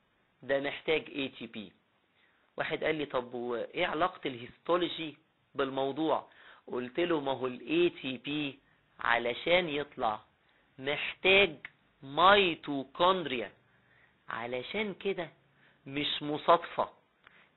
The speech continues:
ان ربنا يعمل ميتوكوندريا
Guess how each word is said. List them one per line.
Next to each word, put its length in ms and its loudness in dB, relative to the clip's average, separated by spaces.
ان 220 -4
ربنا 600 2
يعمل 520 0
ميتوكوندريا 1300 2